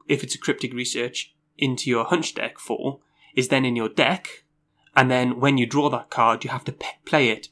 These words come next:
paying two resources. So effectively, the free draw from the Cryptic Research, uh, from the, the Hunch deck would have drawn you the Cryptic Research or whatever the card was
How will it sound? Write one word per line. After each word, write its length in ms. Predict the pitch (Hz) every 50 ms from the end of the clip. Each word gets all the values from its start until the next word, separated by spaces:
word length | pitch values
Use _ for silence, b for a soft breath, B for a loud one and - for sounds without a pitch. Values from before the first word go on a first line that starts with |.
| _ -
paying 320 | - 143 123 117 113 107
two 220 | - - 135 113 113
resources. 680 | 120 117 110 - - - - - - - - - - - - - _ - _ B B B B B B B B B B
So 180 | - - 147 131
effectively, 380 | - 190 175 - 175 151 135 127
the 80 | 127
free 320 | 127 - - 165 156 139 123
draw 260 | 120 139 135 131 120
from 200 | - 127 120 117
the 60 | 120
Cryptic 340 | - - 127 - - - 131
Research, 340 | 131 127 - - - - -
uh, 80 | - 123
from 240 | - - 135 123 120
the, 160 | 120 110 - - _
the 80 | 113 131
Hunch 220 | 143 139 - -
deck 140 | - 110 - -
would 140 | 127 127
have 140 | 127 117 120
drawn 240 | - 143 143 135 123
you 80 | 120 110
the 80 | 110
Cryptic 320 | - - 120 - - - -
Research 340 | 123 - - 113 110 - - -
or 160 | 131 120 117
whatever 260 | 120 113 113 101 110
the 60 | 101 -
card 300 | - 139 120 117 110 - -
was 360 | 120 120 113 - - -